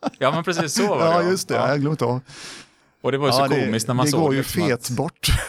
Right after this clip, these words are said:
Speaker 2: <laughs> så att säga.
Speaker 1: <laughs> Och just Nestlé också, som har velat, eh, privatisera vattentillförseln
Speaker 2: Ja.
Speaker 1: i hela världen och sådär, och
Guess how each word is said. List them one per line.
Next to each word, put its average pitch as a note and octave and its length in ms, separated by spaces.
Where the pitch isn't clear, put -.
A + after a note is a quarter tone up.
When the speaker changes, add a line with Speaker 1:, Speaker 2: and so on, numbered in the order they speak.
Speaker 2:
<laughs> - 0
så G3+ 100
att - 80
säga. C3 300
Speaker 1:
<laughs> - 520
Och C3 80
just B2+ 220
Nestlé A2+ 340
också, B2 240
som G#2+ 140
har G#2 100
velat, G2+ 500
eh, G2 120
privatisera G#2 580
vattentillförseln A2+ 1000
Speaker 2:
Ja. B2+ 40
Speaker 1:
i A#2 40
hela G2 180
världen F2 300
och E2+ 80
sådär, E2+ 260
och E2 320